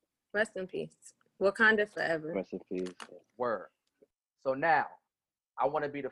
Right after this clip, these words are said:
Speaker 3: first to let everybody out there know that we are absolutely positively the first ones to give the official review of the Brandy
Speaker 1: <laughs>
Speaker 3: and Monica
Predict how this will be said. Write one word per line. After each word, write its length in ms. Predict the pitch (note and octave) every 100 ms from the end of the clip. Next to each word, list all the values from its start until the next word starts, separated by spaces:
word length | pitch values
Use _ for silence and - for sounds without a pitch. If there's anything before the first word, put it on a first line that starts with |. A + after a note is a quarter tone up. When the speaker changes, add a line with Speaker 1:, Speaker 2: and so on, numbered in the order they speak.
| -
Speaker 3:
first 260 | E3+ F3 E3+
to 60 |
let 200 | D3 C3+
everybody 520 | D3 D#3+ D#3+ D#3 D3+ D3+
out 180 | D3
there 160 | C#3+ C#3
know 380 | C#3 C#3 C3+ C#3 _ _ _ _ _ _ _ _ _ -
that 160 | B2
we 180 | B2+ D#3+
are 180 | C#3+ C3+ C#3+
absolutely 540 | D3+ - D3+ C#3+ C#3+
positively 680 | C#3+ C#3 B2+ - C3 A2+ A#2
the 80 | G#2 -
first 240 | A#2+ A2+ -
ones 400 | A2+ A2 G#2+ G2+ _ _ _ _ _ -
to 60 | A2+ -
give 280 | B2 A2+ G#2
the 140 | A2+ G#2+
official 440 | - C3 C3+ C3 A#2+
review 460 | A#2 G2 G#2+ G2 F#2+ _ _ _ _ _ - -
of 380 | A2 G#2+ G#2 G2+ - - - -
the 80 | - E4
Brandy 500 | C4 C4+ B3+ B3 B3
Speaker 1:
<laughs> 680 | C#4+ - - - _ _ -
Speaker 3:
and 160 | A2
Monica 760 | G#2 C3+ C3 B2+ A#2+ A#2+ A2+